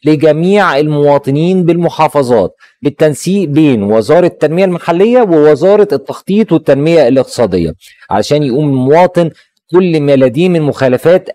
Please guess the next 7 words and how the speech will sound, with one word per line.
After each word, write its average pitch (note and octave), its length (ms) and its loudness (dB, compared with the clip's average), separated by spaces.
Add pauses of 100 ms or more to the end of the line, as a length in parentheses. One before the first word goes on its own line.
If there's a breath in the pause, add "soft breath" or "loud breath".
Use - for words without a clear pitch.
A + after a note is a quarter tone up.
(120)
قبل C3+ 440 0
تاريخ A2+ 520 -2
خمستاشر B2 1120 -2
عشرة A#2 380 -2
ألفين C#3 420 -4
تلاتة D3 320 0
وعشرين E3+ 540 -2